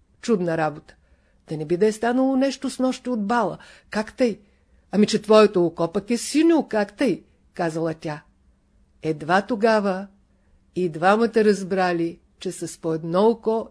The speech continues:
и са си разминили очите. Аз не бих имал нищо против, ако ние можем да разменим така тия божествени добродетели,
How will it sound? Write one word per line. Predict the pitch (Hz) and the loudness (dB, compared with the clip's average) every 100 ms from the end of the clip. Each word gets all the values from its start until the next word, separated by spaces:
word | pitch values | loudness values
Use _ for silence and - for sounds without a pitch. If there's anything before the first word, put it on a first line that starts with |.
| - | -6
и | 170 | -6
са | 147 147 | -6 -12
си | 143 151 | -10 -12
разминили | 143 - 147 160 202 190 180 _ | -12 -14 -10 -4 -2 -2 -6 _
очите. | 160 147 - 151 156 190 _ _ _ _ _ _ _ _ _ _ _ _ _ _ _ _ _ _ _ _ _ _ _ _ _ | -20 -14 -12 -12 -16 -20 _ _ _ _ _ _ _ _ _ _ _ _ _ _ _ _ _ _ _ _ _ _ _ _ _
Аз | 208 226 | -2 0
не | 247 226 | -2 0
бих | 277 277 | -2 0
имал | 254 262 | 0 2
нищо | 285 320 - 208 | 0 -2 -4 -6
против, | 165 165 262 208 - _ _ | -4 -4 -4 -6 -10 _ _
ако | 190 202 208 | -8 -4 2
ние | 214 | 4
можем | 196 190 185 196 | 6 4 2 0
да | 180 175 | 0 0
разменим | 170 180 180 196 | 0 0 0 0
така | 190 185 202 | -2 -4 -2
тия | 180 - 180 | -2 -2 -2
божествени | 165 170 208 220 - 175 160 | -2 0 0 0 -4 -4 -4
добродетели, | 160 156 165 165 170 160 170 | -6 -6 -4 -2 -2 -2 -6